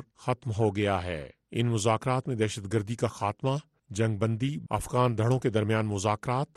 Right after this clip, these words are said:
اور اتحادی افواج کے افغانستان کے انخلا پر بات چیت ہوئی۔ اس تناظر میں بین الاقوامی امور کے مبصرین وزیر اعظم عمران خان کے اس دورے کو نہایت اہمیت کا حامل قرار دے رہے ہیں۔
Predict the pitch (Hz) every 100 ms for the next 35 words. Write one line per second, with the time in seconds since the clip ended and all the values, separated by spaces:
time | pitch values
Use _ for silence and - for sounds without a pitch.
0 | _ 107 113 - 107 120 117 131 117 -
1 | 123 123 - 110 107 117 107 - 127 123
2 | 117 117 107 - 127 - 110 101 113 -
3 | 117 113 - 120 98 78 _ - 110 -
4 | 127 117 123 139 135 147 117 120 113 120
5 | 120 131 147 117 113 123 135 113 107 110
6 | - 117 110 135 175 - - 110 113 113
7 | 113 113 131 143 120 113 117 113 - 139
8 | 151 135 123 110 110 120 147 120 120 -
9 | - 113 117 131 123 - 117 120 127 120
10 | 117 107 120 120 123 - 113 110 104 110
11 | 107 113 110 98 98 73